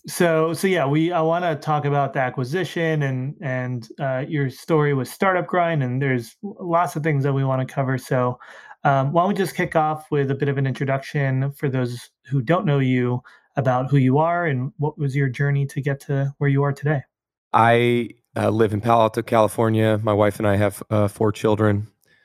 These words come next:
Speaker 2: uh, ages three to eleven. I grew up in Tampa, Florida,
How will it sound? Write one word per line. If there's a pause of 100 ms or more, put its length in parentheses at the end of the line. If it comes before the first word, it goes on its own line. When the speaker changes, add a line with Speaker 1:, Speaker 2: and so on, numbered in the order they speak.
(260)
Speaker 2:
uh,
ages
three
to
eleven. (380)
I
grew
up
in
Tampa,
Florida,